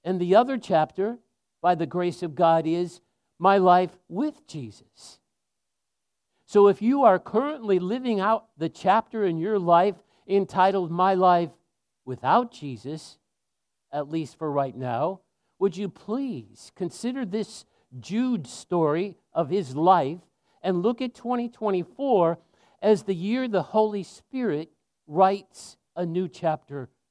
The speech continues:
for your life, that is, My Life with Jesus. There's not enough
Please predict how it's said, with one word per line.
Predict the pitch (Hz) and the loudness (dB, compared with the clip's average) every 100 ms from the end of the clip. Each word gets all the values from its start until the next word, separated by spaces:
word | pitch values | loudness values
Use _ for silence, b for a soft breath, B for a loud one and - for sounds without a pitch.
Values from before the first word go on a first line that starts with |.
| _ | _
for | 147 | -12
your | 135 175 240 | -8 -2 -2
life, | 185 117 113 110 _ _ _ _ _ _ _ _ _ _ _ _ | -2 -6 -8 -12 _ _ _ _ _ _ _ _ _ _ _ _
that | 127 151 143 | -4 -2 -2
is, | 131 123 - - | -6 -8 -12 -12
My | 135 139 | -8 -6
Life | 135 127 120 113 _ | -4 -4 -6 -10 _
with | 123 151 185 _ | -10 -8 -8 _
Jesus. | - 113 101 104 _ - - _ _ _ _ _ _ _ _ _ _ _ _ _ _ | -20 -20 -20 _ _ -20 -20 _ _ _ _ _ _ _ _ _ _ _ _ _ _
There's | 165 254 240 | -2 -2 -2
not | 143 151 208 247 | -4 2 2 2
enough | 160 143 160 220 | -4 -4 0 0